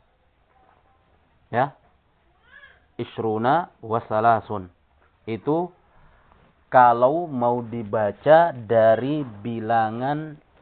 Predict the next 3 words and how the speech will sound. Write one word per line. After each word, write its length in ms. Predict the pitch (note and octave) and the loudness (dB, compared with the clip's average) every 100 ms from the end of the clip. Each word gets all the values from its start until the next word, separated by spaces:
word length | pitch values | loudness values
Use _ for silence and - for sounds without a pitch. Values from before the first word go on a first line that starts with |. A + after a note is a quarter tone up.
| - - A2+ | -20 -18 -8
yang 480 | A#2 B2+ C#3+ C#3 B2+ _ _ _ _ _ _ _ _ _ _ _ _ _ - - _ _ - - - - _ _ _ | -2 -2 -2 -10 -18 _ _ _ _ _ _ _ _ _ _ _ _ _ -20 -20 _ _ -18 -18 -18 -20 _ _ _
paling 720 | - A#2 A2+ C3 C#3+ C#3+ C#3+ _ _ _ _ | 0 0 0 -4 -6 -8 -12 _ _ _ _
besar. 480 | G2+ - A#2 G2+ F#2 | -14 -2 0 0 -2